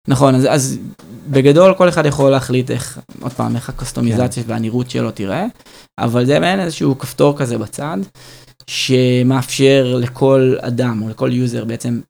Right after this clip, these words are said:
Speaker 1: להתאים את האתר בהתאם ל-, אה, ל-adjustment שהוא רוצה, אם זה להגדיל פונטים, ואם זה לשנות, להג-, לשנות את הקונטרסט בין הצבעים באתר,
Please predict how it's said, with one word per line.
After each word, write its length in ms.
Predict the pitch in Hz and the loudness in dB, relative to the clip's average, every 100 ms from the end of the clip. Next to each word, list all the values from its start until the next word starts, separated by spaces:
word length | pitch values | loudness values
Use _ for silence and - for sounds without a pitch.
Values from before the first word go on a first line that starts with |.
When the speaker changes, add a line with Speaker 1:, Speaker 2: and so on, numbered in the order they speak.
| - | -12
Speaker 1:
להתאים 500 | 123 113 - 156 143 | -10 -10 -8 -2 -2
את 120 | 131 | -2
האתר 440 | 120 120 - 120 117 | -4 -6 -6 -6 -4
בהתאם 640 | 117 113 131 127 123 117 - | -8 -6 -2 0 0 -2 -4
ל-, 200 | 127 117 | -4 -2
אה, 380 | 110 110 110 110 - 110 104 104 107 - | -2 -4 -6 -8 -8 -8 -8 -8 -10 -10
ל-adjustment 560 | 123 117 120 113 127 120 | -8 -6 -8 -8 -8 -8
שהוא 280 | - 117 | -6 -6
רוצה, 240 | 139 156 226 - _ _ _ _ | -6 -8 -12 -14 _ _ _ _
אם 120 | 123 120 | -2 0
זה 120 | 120 | 0
להגדיל 320 | 131 131 143 | -2 -2 -4
פונטים, 580 | 147 131 123 123 123 120 | -4 -4 -2 -2 -2 -2
ואם 180 | 117 113 | -4 -4
זה 140 | 117 117 | -4 -6
לשנות, 440 | - 120 117 117 | -6 -6 -4 -6
להג-, 220 | 123 117 117 | -8 -10 -10
לשנות 460 | - 113 - 120 117 | -10 -10 -6 -4 -4
את 100 | 127 | -6
הקונטרסט 580 | 123 117 - 123 123 - | -6 -6 -4 -4 -6 -6
בין 140 | 120 | -6
הצבעים 400 | 120 - 117 113 | -6 -6 -4 -2
באתר, 500 | 113 110 123 120 113 | -2 -2 -2 -2 -2